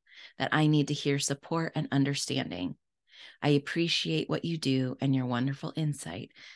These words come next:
is therapeutic." Thank you. Thank you for taking time to listen, to be there,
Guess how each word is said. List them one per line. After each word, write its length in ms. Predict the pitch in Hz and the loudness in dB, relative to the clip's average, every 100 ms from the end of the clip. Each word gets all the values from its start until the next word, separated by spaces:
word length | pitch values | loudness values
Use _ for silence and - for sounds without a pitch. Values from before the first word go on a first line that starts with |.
| _ | _
is 180 | - 131 | -8 -8
therapeutic." 920 | - 131 131 - - - - - - _ _ _ _ _ _ _ _ _ 156 - _ _ _ _ _ _ _ _ _ _ _ _ _ _ _ _ _ _ - | -8 -8 -8 -8 -10 -8 -10 -14 -20 _ _ _ _ _ _ _ _ _ -20 -20 _ _ _ _ _ _ _ _ _ _ _ _ _ _ _ _ _ _ -10
Thank 320 | - 143 - | -8 -8 -8
you. 260 | - 147 151 _ _ _ _ _ _ _ _ _ _ _ _ _ _ _ _ | -10 -10 -16 _ _ _ _ _ _ _ _ _ _ _ _ _ _ _ _
Thank 260 | 180 185 - | -6 -6 -6
you 500 | - 151 151 135 143 _ _ - - _ _ _ _ _ _ _ | -4 -2 -2 -2 -8 _ _ -20 -20 _ _ _ _ _ _ _
for 260 | 156 143 139 | -2 0 0
taking 380 | - 151 156 151 | -2 -6 -2 -4
time 280 | 151 139 139 | 0 0 0
to 60 | |
listen, 640 | - 135 - 131 127 135 - _ _ _ _ _ | 0 -2 0 0 0 -4 -10 _ _ _ _ _
to 80 | - | -12
be 220 | 143 139 | 0 0
there, 460 | 139 131 127 127 | 2 0 0 -2